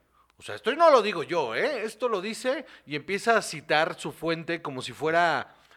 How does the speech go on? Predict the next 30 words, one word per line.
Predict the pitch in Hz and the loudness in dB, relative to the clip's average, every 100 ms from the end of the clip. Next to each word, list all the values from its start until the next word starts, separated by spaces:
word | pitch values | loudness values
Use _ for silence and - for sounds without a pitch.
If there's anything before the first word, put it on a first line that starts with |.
| - | -6
"Ah, | 285 214 | 0 0
bueno, | 147 151 127 | 0 -4 -4
no, | 160 | -6
es | 147 - | -6 -4
que, | 127 98 _ _ _ _ _ | -6 -6 _ _ _ _ _
no, | 165 | -4
pues | 120 | -4
entonces | 120 165 156 | -4 -6 -2
si | |
ya | 175 | 0
lo | 185 | 0
dice | 185 175 | -2 -4
esa | 180 | -2
vieja | 160 175 220 | 0 2 2
debe | 175 123 | 2 0
ser | 120 101 | -4 2
cierto, | 196 190 - 110 | 2 2 0 -4
¿no?". | 147 196 - - - - - - | -2 -4 -6 -20 -20 -20 -16 -8
Y, | 165 180 | -8 -6
y | 147 | -2
la | 147 139 | 0 2
neta | 165 165 202 220 120 | 2 4 4 4 0
está | 113 - 110 104 | -6 -4 -2 -2
de | |
la | 101 | -4
verga, | 110 117 98 | -6 -6 -8
porque | - - 147 139 135 - | -10 -6 0 0 -2 -4
es | 143 143 | -4 -2
desinformación | 165 165 165 165 147 143 - 151 | -4 -4 -4 -4 -2 -2 -4 -4
informada, | 156 147 127 120 135 131 117 | -6 -6 -6 -6 -4 -4 -6